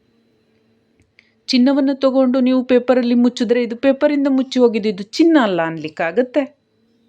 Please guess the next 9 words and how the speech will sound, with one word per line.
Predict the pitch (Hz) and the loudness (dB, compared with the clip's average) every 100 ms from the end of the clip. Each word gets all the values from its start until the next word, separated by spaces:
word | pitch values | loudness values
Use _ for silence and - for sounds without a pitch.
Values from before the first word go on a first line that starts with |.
| _ _ _ _ _ _ _ - | _ _ _ _ _ _ _ -2
ವಜ್ರವನ್ನು | 269 226 320 339 330 330 | -2 0 -2 0 -4 -2
ತಗೊಂಡು | 320 311 285 | 0 0 0
ಯಾವುದಾದ್ರೂ | 311 294 269 277 269 | 0 0 0 -2 -4
ಪ್ಲಾಸ್ಟಿಕ್ಕಲ್ಲಿ | 262 302 302 359 359 320 320 311 285 269 | -4 -4 -2 -4 0 0 2 0 2 0
ಪ್ಲಾಸ್ಟ್ | 262 277 269 269 - | 0 -2 -4 -6 0
ಮಾಡಿಬಿಟ್ಟಿದ್ರೆ, | 269 262 226 240 247 226 - | 2 2 -2 -6 -2 -4 -2
ಪ್ಲಾಸ್ಟರಲ್ಲಿ | 254 233 - 269 254 | -4 -4 -2 0 0
ಪ್ಲಾಸ್ಟ್ | 233 233 220 220 | -2 -4 -6 -4
ಮಾಡಿಬಿಟ್ಟಿದ್ರೆ | 208 185 175 180 156 139 107 | -6 -4 -6 -6 -8 -8 -12